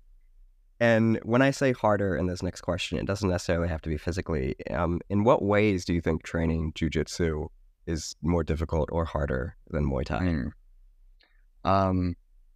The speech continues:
Speaker 2: damn, yeah. I feel like there's a big emphasis on Muay Thai for safety reasons that,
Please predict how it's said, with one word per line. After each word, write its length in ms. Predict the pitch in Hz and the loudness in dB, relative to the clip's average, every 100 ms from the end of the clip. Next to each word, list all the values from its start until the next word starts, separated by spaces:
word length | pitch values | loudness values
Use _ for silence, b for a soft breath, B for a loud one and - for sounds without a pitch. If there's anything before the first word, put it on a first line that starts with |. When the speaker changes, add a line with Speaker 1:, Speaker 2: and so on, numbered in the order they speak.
| _ _ _ _ - _ | _ _ _ _ -20 _
Speaker 2:
damn, 260 | 85 80 69 | 0 0 2
yeah. 280 | 73 78 60 - - - - | 2 0 -2 -12 -20 -20 -6
I 100 | 92 | -4
feel 220 | - 113 | 0 2
like 200 | 113 110 | 4 2
there's 200 | 104 95 | 2 2
a 80 | 98 | 0
big 420 | - 104 104 101 - | 0 2 2 2 -2
emphasis 640 | 98 90 101 - 101 - - | -2 0 -2 -2 -4 -4 -2
on 160 | 92 | 0
Muay 220 | 87 90 | 2 0
Thai 240 | - 90 92 | 0 0 0
for 300 | - 82 - - | -2 -4 -4 -10
safety 400 | - 92 - 104 | -2 -2 0 -2
reasons 440 | 104 104 113 104 | -2 2 0 2
that, 200 | 85 71 | -2 -4